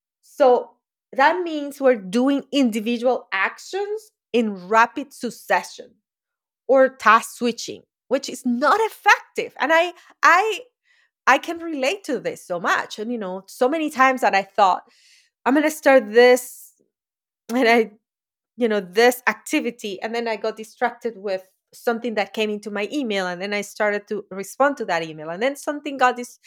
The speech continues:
I got distracted because I remember that I was going to buy something on Amazon or whatever retailer I u-,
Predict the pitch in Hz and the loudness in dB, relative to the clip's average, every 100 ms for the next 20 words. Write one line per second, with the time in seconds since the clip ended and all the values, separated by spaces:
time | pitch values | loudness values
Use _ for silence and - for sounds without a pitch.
0 | - - 247 247 247 240 - 247 233 269 | -20 -2 0 2 0 -4 -4 -2 0 -4
1 | 226 226 226 214 202 202 214 339 392 254 | -6 -4 -2 -2 -4 -6 -2 0 2 2
2 | 220 196 185 196 185 - 202 214 208 190 | 4 4 2 -2 -8 -8 -6 -8 -8 -2
3 | 180 175 - 208 196 196 180 160 - 262 | -2 -2 -4 -4 -4 -10 -10 -8 -2 0
4 | 247 175 - 139 _ _ - _ 190 180 | 0 -4 -12 -14 _ _ -20 _ -12 -10
5 | 175 190 233 226 220 - 208 233 214 185 | -4 2 2 2 -2 -2 -6 -6 -2 -2
6 | 175 156 151 160 | -2 -4 -6 -8